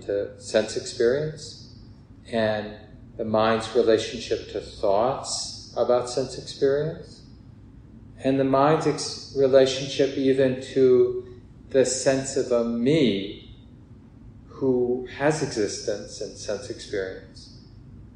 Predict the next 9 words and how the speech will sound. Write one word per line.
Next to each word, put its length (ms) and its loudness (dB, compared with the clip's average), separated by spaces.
So 360 4
dispassion 1160 0
or 100 0
seclusion 880 4
is 500 0
like 320 2
realizing 1000 6
that 360 0
that, 460 0